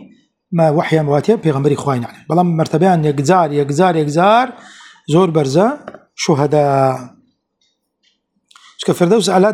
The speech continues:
دەرەجات کەثیرە، ئاگادار. فردەوس ئەعلا دەرەجاتی زۆرە. نەبیین لە دەرەجە لە فردەوس ئەعلانە، سەدیقین لە فردەوس ئەعلانە، شوهەدا لە فردەوس ئەعلانە، ڕسول لە فردەوس ئەعلانە،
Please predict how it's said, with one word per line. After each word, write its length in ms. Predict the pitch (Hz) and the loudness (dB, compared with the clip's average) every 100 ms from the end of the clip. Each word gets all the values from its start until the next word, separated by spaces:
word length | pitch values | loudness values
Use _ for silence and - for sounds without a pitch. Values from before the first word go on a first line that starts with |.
| 180 | 0
دەرەجات 320 | 170 202 190 185 | 0 0 0 0
کەثیرە، 320 | 170 190 180 120 123 | 2 2 2 0 -2
ئاگادار. 400 | 139 143 156 117 - - - _ _ _ _ _ _ _ _ _ _ - - _ _ _ _ _ - | 0 0 0 -4 -14 -20 -20 _ _ _ _ _ _ _ _ _ _ -20 -20 _ _ _ _ _ -6
فردەوس 280 | 143 180 180 | 0 0 2
ئەعلا 180 | 156 175 | 0 0
دەرەجاتی 400 | 147 139 170 - 143 | 0 0 0 0 2
زۆرە. 220 | 160 117 - _ _ _ _ _ _ _ _ 151 | 2 0 -8 _ _ _ _ _ _ _ _ -2
نەبیین 260 | 147 165 175 | 2 2 4
لە 40 | 160 | 2
دەرەجە 200 | 151 165 151 | 0 0 -2
لە 40 | |
فردەوس 240 | 170 165 147 | 0 0 0
ئەعلانە، 280 | 156 156 147 - | -2 -4 -4 -6
سەدیقین 340 | 147 147 175 | -2 0 0
لە 20 | 170 | 0
فردەوس 240 | 160 156 151 | 0 0 0
ئەعلانە، 460 | 151 151 156 147 139 - _ _ - | -2 -2 -2 -2 -8 -14 _ _ -8
شوهەدا 240 | - 151 175 | -2 2 2
لە 40 | 180 | 0
فردەوس 240 | 175 160 - | 2 2 2
ئەعلانە، 540 | 180 147 160 160 147 139 - - _ - _ _ _ _ - | 0 0 0 0 -2 -6 -10 -20 _ -20 _ _ _ _ -12
ڕسول 200 | 127 185 180 | -2 2 2
لە 40 | 175 | 2
فردەوس 280 | 170 156 175 | 0 0 0
ئەعلانە، 540 | 160 156 160 151 147 | -2 0 0 -2 -6